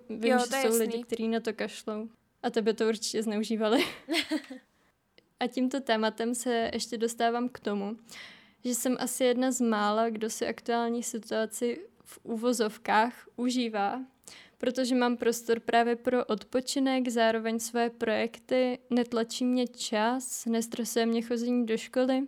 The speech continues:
Speaker 1: a výuka online mi stoprocentně vyhovuje. Za mě je to jako momentálně ideální prostor pro spontánního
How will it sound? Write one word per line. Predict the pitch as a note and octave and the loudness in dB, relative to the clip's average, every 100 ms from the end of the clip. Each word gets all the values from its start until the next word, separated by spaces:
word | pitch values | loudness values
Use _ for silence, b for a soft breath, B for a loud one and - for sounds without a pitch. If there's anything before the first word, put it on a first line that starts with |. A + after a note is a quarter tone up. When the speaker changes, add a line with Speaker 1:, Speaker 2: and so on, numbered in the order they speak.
| - | 0
Speaker 1:
a | A#3+ | 2
výuka | B3 A#3+ A#3+ A#3+ | 2 2 2 2
online | A3+ A3+ A3 A3 A3+ | 2 0 0 0 0
mi | A3+ A3+ A3+ - - | 2 0 -2 -8 -14
stoprocentně | - A#3 A3+ A3 A#3 A#3 A#3+ | -4 -4 -2 -2 -2 0 0
vyhovuje. | A#3 A3+ A#3+ A3+ G#3+ G#3+ A3+ - _ _ _ _ _ - _ B3 | 2 4 4 2 0 -4 -6 -10 _ _ _ _ _ -20 _ -2
Za | B3 | 2
mě | B3 B3 | 4 2
je | |
to | A#3+ | 2
jako | A#3+ B3 B3 | 0 0 0
momentálně | A#3+ A3+ A3+ A#3 A3+ A#3 | 2 2 2 2 4 4
ideální | - A3 A3+ A3+ A3+ A#3 | 2 4 6 6 4 2
prostor | A#3 A3+ - A3 | 0 -2 0 -2
pro | A3 A3 G#3+ G#3+ - _ - | -2 -2 0 0 -4 _ -10
spontánního | - A#3 A#3 A3 A3+ A#3+ | -2 0 0 0 2 2